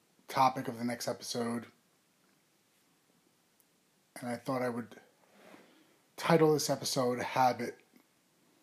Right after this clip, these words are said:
uh, for, for a couple different reasons. Uh, number one, I've realized, as many of you probably have, that, you know, at some point,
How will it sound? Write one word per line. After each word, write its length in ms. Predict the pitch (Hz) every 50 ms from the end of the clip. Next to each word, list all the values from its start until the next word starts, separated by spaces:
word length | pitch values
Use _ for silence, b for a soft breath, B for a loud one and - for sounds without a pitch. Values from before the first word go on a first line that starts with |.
| _ _ _ _ _ _ _ _ _ _ _ _ _ _ _ _ _ _ _ _ _ _ _ _ _ _ - 151
uh, 100 | 139 127
for, 300 | - - 156 143 127 -
for 160 | - - 170
a 20 |
couple 280 | - - 160 - 143 127
different 260 | 135 - - 131 123
reasons. 540 | 127 127 120 113 120 120 117 113 - - - - _ B B B B B B B B B B B B B B B B B B B B B B B B _ _ _ - - -
Uh, 120 | 151 147 143 - - -
number 180 | 180 170 175
one, 560 | 170 156 165 165 165 160 160 156 156 151 - - - _ _ - _ _ _ _ _ _ _ _ _ _ _ _ _ _ _ _ _ _ _ _ _ _ _ _ _ _ _ _ _ _ _ _ _ - _ _ _ _ _ _ - - - - - - -
I've 220 | 156 143 120 135
realized, 520 | 160 160 156 151 147 143 143 143 139 135 139
as 160 | 127 117 123
many 200 | 135 131 131 127
of 100 | 120 127
you 80 | 135
probably 320 | 131 - 127 123 120 127 117
have, 340 | 107 117 117 117 117 110 -
that, 340 | 120 117 113 113 113 113 - - _ _ _ _ _ _ _ _ _ _ _ _ _ _ _ _ _ _ _ _ _ _ _ _ _ _ _ _ _ _ _ _ _ _ _ _ _ _ _ _ _ _ _ _ _ _ _ _ _ _ -
you 120 | - 131
know, 100 | 117 117
at 140 | 117 117 -
some 200 | - 160 147 139
point, 460 | 135 - - 160 143 131 127 - -